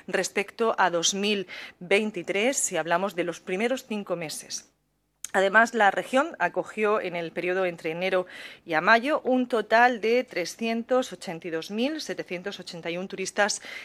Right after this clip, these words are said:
extranjeros, una cifra que es superior, en este caso, al veinte coma cuatro por ciento si miramos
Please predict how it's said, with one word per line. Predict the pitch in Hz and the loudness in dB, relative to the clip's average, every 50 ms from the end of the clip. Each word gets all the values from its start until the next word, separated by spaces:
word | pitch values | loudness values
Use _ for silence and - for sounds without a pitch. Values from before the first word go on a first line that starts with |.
| - - | -4 -2
extranjeros, | 185 180 175 - 175 156 151 - - 208 180 170 151 143 - - | -2 -2 0 0 -2 -2 -2 -2 0 0 2 2 0 -2 -4 -6
una | 180 202 196 185 | -4 -2 0 0
cifra | 190 - 247 262 - - 294 311 330 | 0 0 -2 -4 -2 0 0 0 0
que | - 196 185 | 0 -4 -6
es | 185 | -6
superior, | - - 196 175 - 180 180 208 226 233 262 277 - - - - - - - _ | -6 -8 -8 -6 -4 -2 0 2 4 4 4 4 0 -8 -16 -18 -18 -20 -16 _
en | - 170 | -10 -8
este | 175 175 - 202 - | -8 -8 -6 -2 0
caso, | 190 190 190 - - 220 196 | 2 2 2 0 2 4 4
al | 170 160 160 | 4 4 2
veinte | 180 196 208 208 233 | 0 0 0 -2 -4
coma | 190 190 175 165 | -2 -2 -2 0
cuatro | 165 - 190 190 - 220 233 - | 2 2 2 2 2 0 -2 0
por | - 170 160 | -2 -4 -4
ciento | 160 - - 226 233 226 233 - 262 269 254 | -4 -2 -2 0 0 0 0 0 2 2 2
si | - - 202 | 2 0 -4
miramos | 170 170 165 170 180 196 208 220 - - | -4 -2 0 0 2 2 2 0 -2 -4